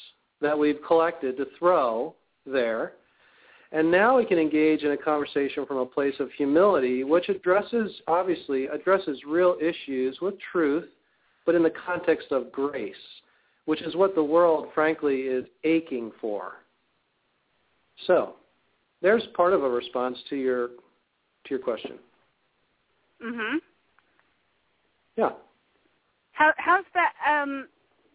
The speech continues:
Speaker 2: tell us how, then, just generalize with us to, to what we were gonna talk about is how do we deal with the abortion question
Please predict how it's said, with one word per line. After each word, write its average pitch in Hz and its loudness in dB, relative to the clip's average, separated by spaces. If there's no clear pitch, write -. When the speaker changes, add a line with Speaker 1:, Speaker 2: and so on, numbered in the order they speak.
Speaker 2:
tell 392 4
us 453 -2
how, 311 2
then, 277 2
just 285 -10
generalize 294 4
with 220 -14
us 185 -6
to, 208 -6
to 226 -20
what 240 2
we 269 -2
were 240 -2
gonna 226 -4
talk 247 0
about 190 -2
is 190 -10
how 294 2
do 320 -4
we 277 -8
deal 277 2
with 247 4
the 240 -10
abortion 247 -2
question 190 -4